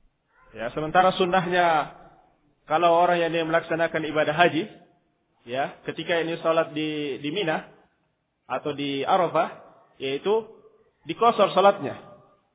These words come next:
Ya, dikosor salatnya. Ya. Apalagi ini seorang musafir.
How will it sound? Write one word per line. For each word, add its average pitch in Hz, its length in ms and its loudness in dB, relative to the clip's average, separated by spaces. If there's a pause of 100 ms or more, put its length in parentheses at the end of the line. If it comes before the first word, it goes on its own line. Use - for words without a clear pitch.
(500)
Ya, 147 320 -6 (560)
dikosor 151 400 -2
salatnya. 180 400 2 (960)
Ya. 139 240 -8 (640)
Apalagi 143 320 -2
ini 170 80 -2
seorang 160 240 2
musafir. 170 480 4